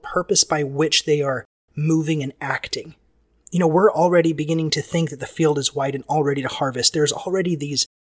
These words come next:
feelings of anticipation that something's about ready to happen, that we're gonna grow into something. We don't even know what this is yet. As to this date, yeah, they'd had persecutions, bad things had happened.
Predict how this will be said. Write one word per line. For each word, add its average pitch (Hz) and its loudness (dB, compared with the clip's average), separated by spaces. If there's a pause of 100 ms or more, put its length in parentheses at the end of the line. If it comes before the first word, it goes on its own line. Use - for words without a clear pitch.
(220)
feelings 175 2 (100)
of 135 -8
anticipation 147 0
that 143 -2
something's 180 0
about 151 -4
ready 139 -2
to 127 -2
happen, 120 -8
that 131 -10
we're 170 -4
gonna 226 4
grow 156 4
into 165 2
something. 127 0
We 170 2
don't 220 4
even 196 6
know 180 4
what 170 2
this 147 2
is 165 4
yet. 117 -6 (380)
As 196 4
to 175 4
this 170 4
date, 147 2
yeah, - -8
they'd 226 0
had 220 2
persecutions, 165 0
bad 175 -2
things 180 0
had 165 0
happened. 147 -2